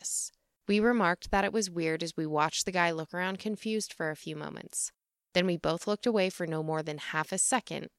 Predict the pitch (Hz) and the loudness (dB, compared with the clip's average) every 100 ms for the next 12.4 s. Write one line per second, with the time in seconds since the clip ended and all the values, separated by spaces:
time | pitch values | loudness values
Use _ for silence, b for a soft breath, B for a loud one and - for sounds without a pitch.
0 | - 147 143 - 175 175 202 202 165 151 | -6 -4 -4 -4 -2 -2 -2 0 0 -2
1 | 160 - _ _ - 175 175 175 165 - | -6 -12 _ _ -2 0 2 0 -4 -2
2 | 180 185 - 247 247 - 175 151 156 160 | -2 -2 0 0 0 -2 -2 0 2 0
3 | 156 - _ - 156 147 - - - _ | -4 -8 _ -4 -2 -4 -10 -14 -20 _
4 | _ - 180 - 190 233 262 - 262 262 | _ -4 -2 0 2 2 2 -2 0 4
5 | 160 156 160 175 160 156 160 156 156 190 | 4 2 -4 -6 -4 -2 0 0 0 -2
6 | - 175 160 156 - 175 170 165 165 175 | -2 -2 -2 -4 -6 -4 -2 0 0 0
7 | 190 214 180 175 247 - 180 175 170 180 | 0 0 2 0 0 -2 0 2 2 2
8 | 208 175 156 156 160 - 180 165 - 160 | 2 0 0 0 -2 0 -2 -4 -10 -4
9 | 160 160 160 156 160 - 170 220 - - | -2 0 -2 -2 -4 -2 0 0 -4 -12
10 | _ - 190 160 170 185 202 175 170 - | _ 0 0 2 2 2 2 2 0 0
11 | - 202 - 165 - 180 156 139 156 - | -4 -6 -4 -6 -4 -4 -4 -4 -4 -4
12 | 254 233 - | -4 -4 -6